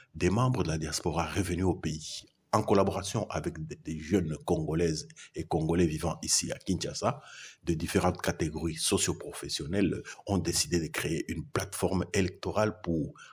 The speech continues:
encadrer, soutenir et booster les candidats qui veulent briguer un mandat électif au niveau local dans toutes les villes de la République démocratique du Congo. Très bientôt, depuis Bruxelles, aura lieu la sortie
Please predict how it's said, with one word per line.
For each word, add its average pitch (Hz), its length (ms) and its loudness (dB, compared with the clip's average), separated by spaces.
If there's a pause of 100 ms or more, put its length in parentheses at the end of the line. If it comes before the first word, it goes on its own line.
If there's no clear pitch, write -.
(120)
encadrer, 82 640 -4
soutenir 92 640 0
et - 120 -4
booster 107 680 0 (220)
les 160 160 -2
candidats 80 640 0
qui - 120 -2
veulent 80 280 -2
briguer 78 440 0
un - 60 -4
mandat 156 340 2
électif 160 520 -4
au 165 100 -2
niveau 82 240 2
local 82 420 -2 (360)
dans - 160 -4
toutes - 300 -6
les 71 140 -2
villes 78 220 -6
de 71 80 -8
la 78 140 -2
République - 560 -4
démocratique - 580 -4
du 95 280 2
Congo. - 380 -6 (460)
Très - 180 6
bientôt, 135 480 4 (260)
depuis 104 240 2
Bruxelles, 120 500 2 (320)
aura 80 260 0
lieu 90 160 2
la - 120 2
sortie - 380 -6